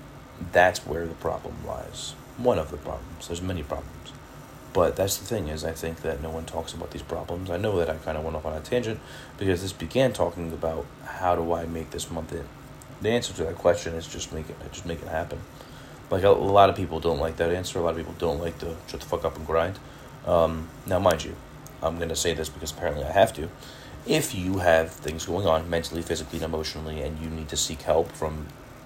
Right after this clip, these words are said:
an outside source and or your command, go ahead and do so. I'm not telling you not to. But why am I saying that? Because I had a Marine, multiple actually, Marines that were, that sought counseling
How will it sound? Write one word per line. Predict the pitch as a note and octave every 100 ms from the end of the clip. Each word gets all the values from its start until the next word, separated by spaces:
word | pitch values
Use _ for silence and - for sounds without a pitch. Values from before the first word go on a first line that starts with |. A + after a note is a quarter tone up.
| -
an | D#2+
outside | E2 E2 - D#2+
source | - D#2+ - -
and | E2
or | E2 E2
your | D#2+
command, | - D2+ G#2 C#3 - - - - -
go | A2+
ahead | F#2 E2
and | D#2+
do | D#2+
so. | D2 C#2+
I'm | E2
not | D#2+
telling | - D#2
you | D#2
not | D#2 -
to. | D2 - - - - - -
But | C3 - - - - - - - -
why | F2+ F2+
am | E2
I |
saying | E2 G#2 D#2+
that? | D#2 - -
Because | - E3 - - - -
I | - A#2+
had | C3 C#3+
a | F2+
Marine, | E2 D#2+ E2 G2+ - -
multiple | F2 F2+ - - E2
actually, | D#2+ - D#2+ - - - - - -
Marines | A#2 E2+ E2+ G2 - - - -
that | F2 -
were, | E2+ - - - - - - - -
that | - F2+ D#2 -
sought | - - G#2 -
counseling | - D#2+ D2+ E2 E2